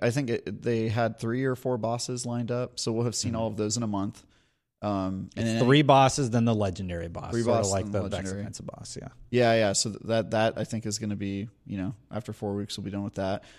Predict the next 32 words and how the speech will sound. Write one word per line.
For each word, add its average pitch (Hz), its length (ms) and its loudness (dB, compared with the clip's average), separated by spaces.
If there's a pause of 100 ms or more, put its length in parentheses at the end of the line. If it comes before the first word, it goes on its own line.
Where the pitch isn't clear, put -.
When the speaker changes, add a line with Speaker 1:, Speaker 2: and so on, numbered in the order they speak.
Speaker 1:
I 120 100 2
don't 143 160 2
expect - 580 -2
the 113 100 -2
Saint 117 300 -2
Fourteen 110 380 -4
storyline 104 440 -4
stuff 104 200 -6
to - 80 -16
be 104 100 -8
replayable. 98 640 -4 (120)
I 101 80 -6
expect 104 300 -6
it 92 100 -8
to 87 60 -8
be 92 120 -8
pretty 95 260 -6
short. 101 400 -4 (300)
And 113 100 -2
then 110 60 0
we've 104 100 0
got 107 180 2
two 120 160 -2
exotics 101 420 -2
to 92 100 -12
chase, 92 340 -6
and 101 80 -4
everything 117 320 -4
else 104 240 -2
is 95 100 -6
gonna 95 180 -4
be 98 320 -4